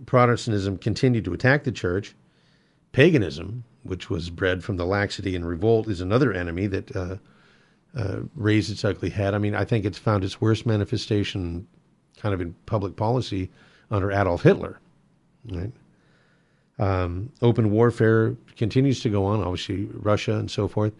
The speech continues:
Uh, in nineteen seventeen, well, you know, the, in the last four hundred years, we, we had the, the, the two world wars. And the two world wars really shipwrecked the faith of millions of people, especially in Europe, who, you know, <laughs> to see in a single lifetime not one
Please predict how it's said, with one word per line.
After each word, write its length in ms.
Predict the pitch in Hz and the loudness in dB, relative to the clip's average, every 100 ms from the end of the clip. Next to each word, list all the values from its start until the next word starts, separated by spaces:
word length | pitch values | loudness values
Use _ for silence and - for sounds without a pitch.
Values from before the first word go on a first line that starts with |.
| - - - - | -14 -20 -14 2
Uh, 120 | 127 139 | 4 6
in 100 | 123 | 6
nineteen 300 | 127 123 117 | 6 4 4
seventeen, 640 | 135 113 110 165 147 120 | 4 6 6 6 6 4
well, 100 | 135 | 0
you 160 | 143 | -2
know, 160 | 139 123 | -2 0
the, 140 | 123 139 | -2 -4
in 200 | 147 127 | -2 2
the 80 | |
last 180 | 120 135 | 4 4
four 100 | 147 | 2
hundred 180 | 113 110 | 2 2
years, 160 | 143 123 | 0 2
we, 140 | 120 | 2
we 100 | 117 | 2
had 300 | 131 147 113 | 4 2 2
the, 80 | 110 | -2
the, 220 | 120 131 | 0 -2
the 80 | 107 | 2
two 180 | - 170 | 6 6
world 260 | 117 110 | 6 2
wars. 520 | 113 165 - - - - _ _ _ _ _ _ _ _ _ _ - | 2 2 0 -4 -12 -14 _ _ _ _ _ _ _ _ _ _ 0
And 140 | 123 | 4
the 60 | 127 | 4
two 160 | 202 | 4
world 240 | 208 165 127 | 4 6 6
wars 300 | 156 123 - | 4 4 4
really 180 | 190 123 | 2 4
shipwrecked 600 | - 220 214 117 95 - | 2 2 4 2 0 -2
the 80 | 107 | 0
faith 480 | - 160 135 113 | 6 6 6 0
of 100 | 123 | -2
millions 500 | 101 110 175 202 107 | 2 6 6 6 2
of 120 | 95 87 | 0 0
people, 300 | 101 - 67 | 0 0 -4
especially 520 | - 143 180 - 113 | 2 4 4 2 0
in 80 | 98 | 2
Europe, 420 | 104 160 - - _ _ _ _ _ _ _ _ _ _ _ _ _ _ | 0 0 -4 -10 _ _ _ _ _ _ _ _ _ _ _ _ _ _
who, 180 | 113 | 0
you 200 | 117 123 | 2 2
know, 120 | 107 131 - 151 | 2 2 0 -2
<laughs> 220 | - - | -6 -2
to 100 | 139 | 0
see 260 | - 196 165 | 4 6 6
in 60 | |
a 40 | 123 | 6
single 300 | 175 156 123 | 4 4 6
lifetime 420 | 139 147 127 110 | 4 6 4 4
not 180 | 113 113 | 2 2
one 520 | 110 139 135 107 | 6 6 6 2